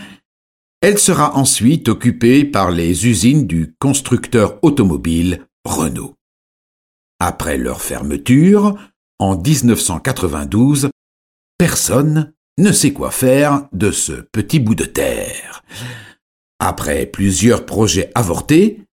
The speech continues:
dont un musée d'art contemporain financé par François Pinault, c'est finalement un lieu dédié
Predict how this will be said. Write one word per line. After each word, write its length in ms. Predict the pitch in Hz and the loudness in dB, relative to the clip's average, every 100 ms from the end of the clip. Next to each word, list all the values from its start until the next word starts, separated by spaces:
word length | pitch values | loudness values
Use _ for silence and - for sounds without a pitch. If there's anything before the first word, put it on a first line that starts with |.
| _ _ | _ _
dont 300 | - 85 85 | -8 -6 -4
un 120 | 76 76 | -4 -4
musée 320 | 87 82 87 | -4 -2 -2
d'art 300 | 87 80 - | -2 -4 -8
contemporain 720 | 92 - 95 - 87 95 82 _ _ _ _ | -8 -6 -6 -4 -2 -2 -6 _ _ _ _
financé 580 | - 131 120 110 - 95 | -4 2 2 2 -2 -2
par 220 | 85 69 | -4 -6
François 480 | - 98 90 - - | -6 -4 -2 -4 -2
Pinault, 360 | 117 165 208 - _ _ _ _ _ _ | 2 4 4 -2 _ _ _ _ _ _
c'est 240 | - 240 | 0 2
finalement 640 | 240 185 165 135 131 175 - | 4 2 4 4 4 2 -2
un 160 | 131 127 | 0 0
lieu 320 | 87 95 156 | 2 4 4
dédié 680 | - 175 165 107 95 - | 4 0 2 2 0 -2